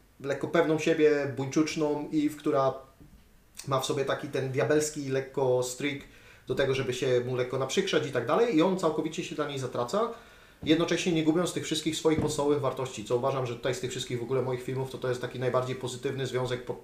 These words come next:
związek, e, czy też najbardziej pozytywne przedstawienie,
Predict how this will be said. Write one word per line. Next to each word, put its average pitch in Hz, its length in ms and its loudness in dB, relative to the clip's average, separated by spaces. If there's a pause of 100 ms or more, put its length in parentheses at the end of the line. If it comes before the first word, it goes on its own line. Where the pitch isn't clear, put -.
związek, 113 440 -2 (360)
e, 120 380 2
czy 123 160 -6
też 117 220 -4
najbardziej 131 420 -2
pozytywne 131 520 -4
przedstawienie, 135 720 -4